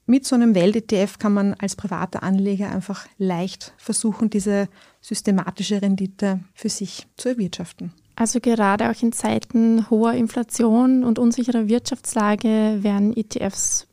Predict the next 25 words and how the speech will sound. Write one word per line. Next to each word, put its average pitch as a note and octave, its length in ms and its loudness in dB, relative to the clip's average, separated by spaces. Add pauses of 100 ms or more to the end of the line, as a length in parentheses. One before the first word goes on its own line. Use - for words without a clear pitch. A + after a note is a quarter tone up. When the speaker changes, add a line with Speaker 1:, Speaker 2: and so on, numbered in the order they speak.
Speaker 2:
eine G3+ 180 2
gute - 260 -6
Idee. - 320 -8 (160)
Speaker 1:
Genau. E3+ 380 4 (460)
Und A3+ 180 4
wichtig B3 340 2
ist, - 440 0
diese A3 140 4
langfristige, A#3 1000 2
systematische G3+ 760 -2
Rendite, B3 540 0 (400)
die A#3+ 80 2
gibt's A3 240 -2
für A#3 100 0
die A3 120 0
Anleger A3 520 2
nur, A3 540 4
wenn G#3+ 180 2
sie A3+ 320 0
viele, A#3 340 0
viele A3+ 300 0
Jahre, G3 400 0
Jahrzehnte G#3 720 0
durchhalten. F#3 720 -6
Ja. G3+ 200 -4